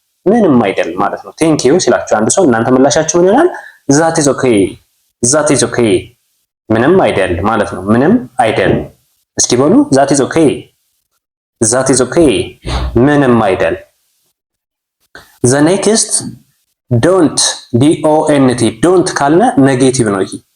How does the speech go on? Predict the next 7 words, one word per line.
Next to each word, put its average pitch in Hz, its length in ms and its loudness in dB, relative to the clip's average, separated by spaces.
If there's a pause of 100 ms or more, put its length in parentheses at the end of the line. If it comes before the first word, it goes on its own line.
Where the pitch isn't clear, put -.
(340)
ኔጌቲቭ 120 480 0
ወይም 123 240 2
አፍራሽ 120 360 -2
ይባላል። 92 440 -2 (460)
ኔጌቲቭ 117 440 0
ወይም 127 260 2
አፍራሽ። - 380 -2